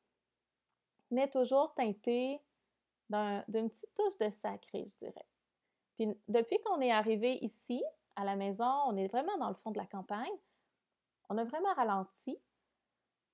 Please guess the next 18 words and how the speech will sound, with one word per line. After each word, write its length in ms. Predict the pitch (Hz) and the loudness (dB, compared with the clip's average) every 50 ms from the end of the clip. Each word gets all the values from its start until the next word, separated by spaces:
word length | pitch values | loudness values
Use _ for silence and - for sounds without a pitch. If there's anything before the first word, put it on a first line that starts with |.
| _ _ - - | _ _ -2 0
Euh, 440 | 214 214 214 214 208 208 208 208 214 202 - _ _ _ _ - | 2 4 4 4 4 2 0 -2 -4 -6 -10 _ _ _ _ -2
on 100 | 196 208 | 2 2
était 220 | 220 214 - 269 | 4 6 6 6
déjà 220 | 262 320 359 - 640 605 - | 6 6 8 8 8 8 8
des 160 | 262 220 196 | 6 2 2
gens 240 | 190 220 226 240 247 | 2 2 2 2 2
qui 100 | - 226 | 0 2
étaient 160 | - 196 190 | 2 2 2
consci-, 420 | - 208 196 190 - - 208 196 - _ - | 2 0 -2 0 0 0 0 0 -2 _ 0
conscientisés 800 | - 220 208 202 - - 202 202 185 - - 196 208 247 262 240 | 0 0 0 0 -2 -4 -4 -4 -4 -6 -4 0 2 2 4 2
à 180 | 202 175 170 | 0 0 -2
l'instant 400 | 175 190 196 196 - - 208 202 | -4 -4 -4 -6 -6 -6 -8 -6
présent, 460 | 196 - 208 196 185 196 214 226 233 | -4 -2 0 0 0 0 -2 -4 -4
puis 100 | 214 - | -4 -4
au 60 | 196 190 | -4 -4
fait 160 | - 208 202 | -4 -4 -4
de 60 | 202 | -4
ralentir, 640 | 185 190 196 190 190 185 - - 247 240 240 233 226 | -4 -4 -4 -4 -4 -6 -4 0 2 2 2 2 0